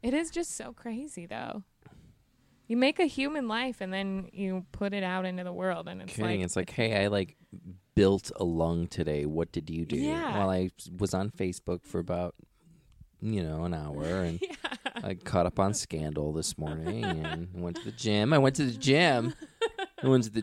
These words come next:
Speaker 2: yeah, well, I am constructing a human life inside of me that's going to
Speaker 1: Yeah.
Speaker 2: come out of my body.
Speaker 1: <laughs> And the time, yeah, in the
Speaker 2: Ugh.
Speaker 1: craziest way. <laughs>
Speaker 2: And it's kinda weird.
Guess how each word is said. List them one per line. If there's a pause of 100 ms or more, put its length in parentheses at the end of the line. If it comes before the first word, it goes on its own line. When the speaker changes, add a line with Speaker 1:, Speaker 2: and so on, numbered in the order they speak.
(160)
Speaker 2:
yeah,
well,
I (360)
am (180)
constructing
a
human
life
inside
of
me
that's
going
to
Speaker 1:
Yeah. (680)
Speaker 2:
come
out
of
my
body.
Speaker 1:
<laughs>
And
the
time, (320)
yeah, (500)
in
the
Speaker 2:
Ugh.
Speaker 1:
craziest
way.
<laughs> (320)
Speaker 2:
And (360)
it's
kinda
weird.